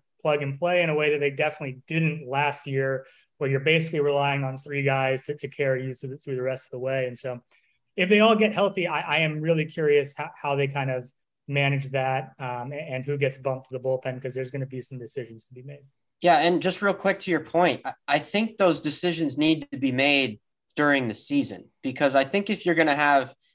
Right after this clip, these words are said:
Speaker 2: an Andrew Heaney come out of the bullpen in the playoffs, I think you need to get him, you know, ready for that. I think you need to have him come out of the bullpen in a couple of these games. So I think,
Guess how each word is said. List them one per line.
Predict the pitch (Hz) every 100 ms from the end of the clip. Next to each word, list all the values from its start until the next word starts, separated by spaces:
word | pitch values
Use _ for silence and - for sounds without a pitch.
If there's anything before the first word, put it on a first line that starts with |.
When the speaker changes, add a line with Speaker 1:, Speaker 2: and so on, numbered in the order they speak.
| _
Speaker 2:
an | 131 127
Andrew | 143 139 143
Heaney | 160 156 139
come | 147 139
out | 135
of | 117
the |
bullpen | 104 127 147 147 135
in | 120
the | 104
playoffs, | - 185 180 110 110 - - _ _ _
I | 139
think | 220 240
you | 196
need | 180
to | 156
get | 139 156
him, | 156 135 123 _ _ -
you | 151
know, | 127 123 120
ready | 131 185 226
for | - 113
that. | 95 98
I | 113
think | 127 165
you | 160
need | 160
to | 143
have | 123 131 160
him | 156
come | - 139
out | 143
of | 135
the |
bullpen | 123 123 170 - 120
in |
a | 117
couple | 117 123 127
of |
these | 123 120
games. | 120 156 151 -
So | - 123
I | 127
think, | 143 160 156